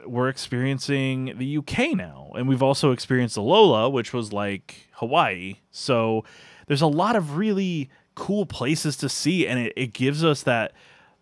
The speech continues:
feeling of being foreign and different, but also being familiar and something that we know. And it, that all plays into the whole samey concept, but there's reasons for it,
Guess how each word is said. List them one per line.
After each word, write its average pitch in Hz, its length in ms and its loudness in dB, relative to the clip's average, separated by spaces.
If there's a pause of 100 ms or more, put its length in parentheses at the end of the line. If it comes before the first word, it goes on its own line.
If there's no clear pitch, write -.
feeling 156 520 2
of 104 540 -2 (1040)
being 143 340 2
foreign 180 1040 0
and 113 400 -4
different, 175 500 -2
but 139 140 -2
also 135 380 0
being 123 300 -4
familiar 110 760 -6
and 98 360 -10
something 120 320 -2
that 101 120 -2
we 95 100 -6
know. 95 280 -4
And 120 140 -4
it, 127 280 -8
that 139 180 -2
all 131 220 -2
plays 135 520 0
into 170 220 0
the 131 120 0
whole 131 260 2
samey 135 520 -2
concept, 135 600 -6
but 113 120 -10
there's 143 240 0
reasons 233 500 -2
for 208 340 -6
it, - 220 -10